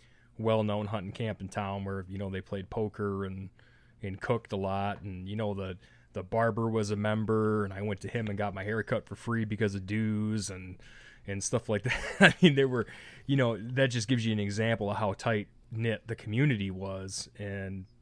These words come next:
you know, my grandpa was definitely a, s-, a sportsman and a, and a, and a collective, a social sportsman too. Um, a lot of upland hunting. Um, it was definitely a social thing for him, and it was the, it was the same kind of ethics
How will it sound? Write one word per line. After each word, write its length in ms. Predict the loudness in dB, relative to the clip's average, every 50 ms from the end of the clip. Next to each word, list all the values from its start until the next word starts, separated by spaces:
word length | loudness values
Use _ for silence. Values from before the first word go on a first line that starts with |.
| -4 -4 -4
you 120 | -2 -4
know, 320 | -4 -4 -4 -4 -6 -6 -6
my 160 | -4 -4 -4 -2
grandpa 340 | 0 2 2 2 2 2
was 200 | 0 -2 -2 0
definitely 640 | 0 -2 -2 -2 -4 -4 -4 -4 -4 -4 -4 -6 -8 -10 -8
a, 140 | -6 -6 -6
s-, 180 | -6 -8 -8 -8
a 80 | -8 -6
sportsman 800 | -6 -6 -6 -4 0 0 2 2 0 -2 -4 -6 -6 -8 -6
and 120 | -6 -6 -8
a, 120 | -8 -8 -6
and 140 | -6 -6 -6
a, 240 | -6 -8 -10 -12 -14 -10 -8
and 120 | -8 -6 -6
a 40 |
collective, 480 | -8 -8 -4 -2 -2 0 0 -2 -4 -4
a 20 |
social 420 | -4 -4 -2 0 0 0 0 -2 -4
sportsman 600 | -6 -6 -4 -4 -4 -4 -4 -6 -8 -8 -8 -8 -6
too. 380 | -2 0 0 0 0 -2 -4 -8 -12 -14 -16 -18 -20 -20 -20 -20 -20 -12 -6
Um, 360 | -4 -2 0 0 0 -2 -2 -2
a 40 | 0
lot 160 | 2 2 2
of 60 | 2 0
upland 360 | 0 0 0 0 -2 -2 0
hunting. 600 | 0 0 0 0 0 0 0 2 2 0 0 -2 -4 -8 -20 -20 -20 -20 -20 -20 -20 -10 -6
Um, 300 | -4 -4 -2 -4 -4 -4
it 80 | -4 -2
was 160 | -2 -2 0
definitely 500 | 0 2 2 2 2 0 0 0 0 -2 -2
a 60 | -2
social 540 | -4 -4 -2 0 0 0 0 0 -2 -2 -2
thing 300 | -2 -2 -4 -2 -2 -4
for 200 | -4 -4 -4 -2
him, 440 | -2 0 0 0 -2 -2 -4 -6 -8 -10 -20 -20 -20 -20 -20 -20 -20 -20 -14 -10
and 720 | -6 -4 -4 -2 -2 -2 -2 -2 -2 -2 -2 -4 -6 -6 -10 -14 -18 -20 -20 -16 -6 -2
it 120 | -2 0
was 220 | 0 0 -2 -2 -4
the, 280 | -4 -6 -4 -4 -2
it 60 | -2
was 140 | -2 -2 -4
the 80 | -4 -4
same 320 | 0 2 4 4 4 2
kind 260 | 2 2 2 4 4
of 120 | 4 2 2
ethics 600 | 0 -2 0 0 0 -2 -2 -2 -4 -4 -4 -6